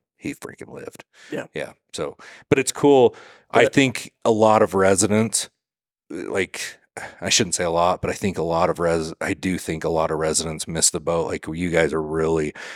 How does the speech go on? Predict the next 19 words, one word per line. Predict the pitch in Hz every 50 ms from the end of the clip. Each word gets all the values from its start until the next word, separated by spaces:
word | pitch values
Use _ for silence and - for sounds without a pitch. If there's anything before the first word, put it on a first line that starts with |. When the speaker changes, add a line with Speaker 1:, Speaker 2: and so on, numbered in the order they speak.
| - - - -
Speaker 1:
like, | - 78 -
you're | - 98 92
putting | - - 107 98 90 82 82
everything | 82 80 78 80 80 76 - 90 85 80 78 - - - - - _ _ _ _ _ _ -
right | - 87 92 101 92
from | - 113 104 92 85 82
the | 76 82 80 95 90 -
minute | 107 110 117 143 180 196
you | 147 160 165 151
guys | 139 127 123 -
can | - 120 107
start | - 120 107 98 95
hunting, | 110 107 107 107 104 107
you're | 110 -
taking | - - 98 - - 90
advantage | 80 76 80 78 78 76 73 73
of | - _ -
Speaker 2:
Yeah. | -
Speaker 1:
everything. | 85 147 123 - - - 80